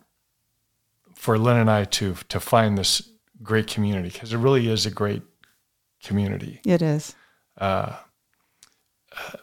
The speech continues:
Speaker 1: the, the more that, uh, I get involved now, uh, you know, on the, on the side of recovery and, and, uh, uh, you know, working with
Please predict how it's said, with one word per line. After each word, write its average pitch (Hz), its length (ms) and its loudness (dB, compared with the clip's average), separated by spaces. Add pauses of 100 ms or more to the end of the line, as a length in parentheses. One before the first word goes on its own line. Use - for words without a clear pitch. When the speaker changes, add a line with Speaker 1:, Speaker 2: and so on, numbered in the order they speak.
(240)
Speaker 1:
the, 139 200 -8
the 117 240 -2
more 123 340 6
that, 104 480 2
uh, 90 280 0
I 110 120 2
get 117 200 2
involved 104 420 4
now, 101 420 0 (360)
uh, 92 300 -2 (260)
you 107 200 -6
know, 101 120 2
on 101 120 2
the, 98 140 0
on 104 140 2
the 95 100 0
side 104 260 4
of 95 160 -2
recovery 110 640 0
and, 90 200 -2
and, 90 380 -6
uh, 85 200 -6 (680)
uh, 95 200 -4 (340)
you 120 140 -14
know, 98 80 -4
working 104 460 0
with 101 320 -2